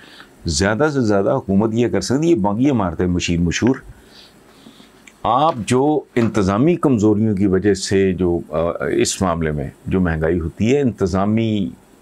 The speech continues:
नाहली की वजह से, वो रोक सकते हो आप। बाकी तो supply and demand है। मुझे अगर ये पेन पाँच रुपये में कॉस्ट कर रहा है, how, how can you tell me to sell it for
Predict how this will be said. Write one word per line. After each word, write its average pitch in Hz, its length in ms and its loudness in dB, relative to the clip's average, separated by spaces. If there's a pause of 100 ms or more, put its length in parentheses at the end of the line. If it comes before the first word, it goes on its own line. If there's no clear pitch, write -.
नाहली 117 440 2
की 95 160 -4
वजह 80 220 -2
से, - 180 -12 (220)
वो 123 280 2
रोक 147 220 2
सकते - 320 -4
हो 147 80 0
आप। 78 180 -8 (460)
बाकी 127 280 2
तो 185 120 0
supply 151 480 2
and 170 120 -2
demand 185 360 2
है। 123 200 -6 (640)
मुझे 104 200 2
अगर 175 300 2
ये 160 280 2
पेन 123 460 0
पाँच 117 560 -2
रुपये 151 180 0
में 147 160 0
कॉस्ट 143 340 0
कर 143 140 2
रहा 151 280 2
है, 151 100 0
how, 117 400 2 (100)
how 110 140 2 (100)
can 185 180 4
you 170 160 4
tell 156 220 2
me 151 160 -2
to 135 100 2
sell 131 220 0
it 139 220 0
for 131 140 2